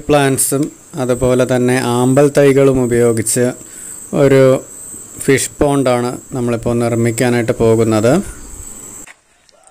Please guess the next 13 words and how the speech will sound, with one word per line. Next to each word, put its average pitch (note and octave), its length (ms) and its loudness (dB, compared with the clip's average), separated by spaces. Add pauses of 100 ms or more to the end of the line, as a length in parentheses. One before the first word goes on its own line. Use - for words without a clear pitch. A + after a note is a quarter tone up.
(1200)
ലൈവ് C#3 280 4
പ്ലാന്റ്സ് D#3+ 440 0
നടുന്നതിനായിട്ട് D3+ 760 2 (160)
നമുക്ക് B2+ 500 0 (720)
പോട്ടിംഗ് B2+ 480 0
സോയിൽ B2+ 400 2
ആവശ്യമായിട്ടുണ്ട്. A#2 960 -2 (520)
ഞാനിവിടെ D#3+ 340 4
എടുത്തിരിക്കുന്ന D3+ 600 0 (120)
പോട്ടിംഗ് C3+ 380 0
സോയിൽ C3 560 2
നമ്മുടെ B2+ 320 0
സാധാരണ A#2+ 480 2